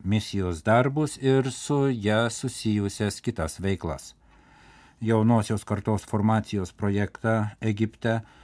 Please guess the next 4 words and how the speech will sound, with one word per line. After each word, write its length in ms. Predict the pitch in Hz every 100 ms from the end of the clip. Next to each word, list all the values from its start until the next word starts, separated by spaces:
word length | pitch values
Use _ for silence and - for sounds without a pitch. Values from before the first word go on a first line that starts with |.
| - -
skirtą 760 | - - 117 101 104 98 95
Aleksandrijos 1000 | - 107 101 - 110 107 104 101 95 95 -
koptų 360 | 113 104 95
katalikų 720 | - 92 95 110 110 - 95